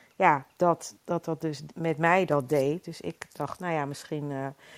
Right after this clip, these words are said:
hebben meer mensen zo'n bewustwordingsmomentje doordat je dus onbewust dingen opneemt bij Emiel in de room. Dat dat, dat, dat dus op een bepaalde, eh, manier, ja,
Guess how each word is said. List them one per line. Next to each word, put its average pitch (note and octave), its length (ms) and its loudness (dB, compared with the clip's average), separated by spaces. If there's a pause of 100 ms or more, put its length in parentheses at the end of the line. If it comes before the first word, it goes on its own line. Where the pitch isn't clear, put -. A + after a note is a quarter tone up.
(140)
hebben D3+ 320 0
meer E3+ 200 2
mensen F#3+ 300 0
zo'n F3+ 180 2
bewustwordingsmomentje E3+ 1200 0
doordat E3 380 2
je E3+ 100 0
dus D3+ 180 -4
onbewust D#3+ 640 0
dingen E3+ 240 0
opneemt E3 720 0
bij D3 260 2
Emiel D3+ 340 -2
in D3+ 180 -4
de D3 60 -2
room. F#3 340 2
Dat G3 200 0
dat, - 280 -4
dat, F#3+ 260 2
dat F#3 220 0
dus F3+ 260 -2
op F3 100 0
een F3+ 80 4
bepaalde, F#3 400 8 (460)
eh, E3+ 180 -4
manier, E3+ 580 0 (520)
ja, F3 280 8